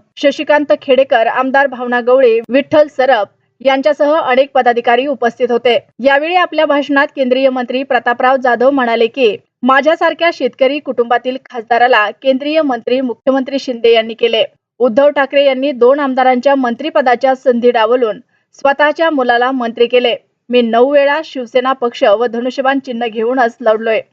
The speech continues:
एकनाथ शिंदे यांच्या नेतृत्वातील शिवसेना हीच खरी शिवसेना. शिंदे व महायुती सरकारने राज्यातील सर्व समाज घटकांना शेकडो योजनांच्या माध्यमातून भरभरून दिले.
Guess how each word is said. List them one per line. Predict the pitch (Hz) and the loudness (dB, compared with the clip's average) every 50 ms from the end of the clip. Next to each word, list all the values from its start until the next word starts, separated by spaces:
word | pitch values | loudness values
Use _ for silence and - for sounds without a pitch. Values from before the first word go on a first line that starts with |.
| _ _ - | _ _ 0
एकनाथ | 247 277 262 311 339 349 | 0 0 0 0 -4 -4
शिंदे | 330 349 311 294 302 311 | -2 -2 0 2 2 2
यांच्या | 311 294 254 247 277 269 | 2 0 0 0 0 0
नेतृत्वातील | 269 262 240 240 247 233 233 247 240 240 240 254 262 262 | 0 0 0 0 -2 -2 0 0 -2 -2 -2 -4 -8 -8
शिवसेना | 247 - 247 226 - 254 247 233 202 190 | -8 -8 -8 -4 -2 -2 0 0 0 -2
हीच | 190 208 196 - 254 285 285 - | -2 -4 -6 -8 -8 -8 -8 -8
खरी | - - 233 220 233 262 | -8 -6 -6 -6 -6 -6
शिवसेना. | 254 - 277 226 208 - 233 226 226 214 - - _ _ _ _ _ | -8 -8 -8 -8 -6 -6 -4 -2 -2 -2 -2 -4 _ _ _ _ _
शिंदे | - 262 262 247 247 262 277 294 | -4 -2 0 2 4 4 4 4
व | 285 285 277 | 2 0 -2
महायुती | 262 247 233 214 226 285 311 320 285 302 285 | -2 -2 -4 -4 -2 -2 -2 -2 -2 -4 -2
सरकारने | - 285 247 240 247 240 233 233 240 254 277 | 0 0 0 0 0 0 0 0 0 0 2
राज्यातील | 269 220 202 233 226 220 240 247 | 2 0 0 -2 -2 -2 -4 -4
सर्व | 240 - - 254 247 247 269 277 | -2 -2 0 0 2 2 2 0
समाज | 269 - 269 233 240 262 269 269 | 0 -2 -2 0 0 0 0 0
घटकांना | 254 233 233 214 - 220 233 247 226 202 185 180 - _ _ | -2 -4 -2 -2 -2 -2 0 0 0 -2 -2 -4 -8 _ _
शेकडो | - - 285 285 285 - 302 302 330 339 | -4 0 0 0 2 2 0 0 0 0
योजनांच्या | 294 247 247 240 233 254 247 247 247 247 269 277 | -2 0 0 0 2 0 -2 -2 0 0 0 0
माध्यमातून | 262 240 208 220 233 220 220 220 220 240 262 262 | 0 0 -2 -2 -2 -2 -2 -2 0 -2 -2 -2
भरभरून | 240 240 240 233 233 233 240 233 233 | -2 -2 0 2 2 4 4 2 2
दिले. | 233 233 226 220 | 0 0 0 0